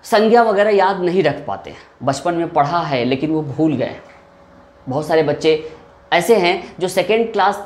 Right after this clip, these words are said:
third class से ही ये सब याद रखे हैं, लेकिन ये class दरअसल उन beginners के लिए हैं जो बचपन में पढ़ने के बाद या तो वो भूल गए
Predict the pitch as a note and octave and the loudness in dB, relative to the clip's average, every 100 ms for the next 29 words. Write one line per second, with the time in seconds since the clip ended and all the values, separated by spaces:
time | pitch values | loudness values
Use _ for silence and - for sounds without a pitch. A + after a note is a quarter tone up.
0 | G3 G3 G#3 G#3 G3+ G#3+ A3+ A3 E3+ E3 | -4 -4 -2 -2 0 0 2 2 2 0
1 | D#3+ D3+ C3 C3 A#2+ - - - - - | -2 -2 0 0 -2 -6 -12 -16 -18 -20
2 | _ _ _ _ C#3 F3 A3 A3+ - - | _ _ _ _ 0 2 2 -4 -8 -12
3 | D3+ D3 B3 G3+ D#3+ E3+ C#3+ C3 G#3 G#3 | 0 4 4 2 -4 -6 -10 -2 -2 -2
4 | G3+ - - C4+ F#3+ E3 D#3 D#3+ - D3+ | -6 -8 0 2 4 2 2 -2 -4 -4
5 | C3+ C3+ B2 A#2+ A#2+ - - D3 C3 D3 | -2 -2 -2 -6 -8 -12 -6 -4 -2 -2
6 | - G3 F#3 F3+ C#3 C3+ D#3+ D#3 C3+ C3 | 0 0 0 2 2 0 -2 -2 0 0
7 | C3 E3 F#3+ G#3 F#3 C#3+ G3 C3 G#2+ | 2 2 4 4 4 2 2 2 -2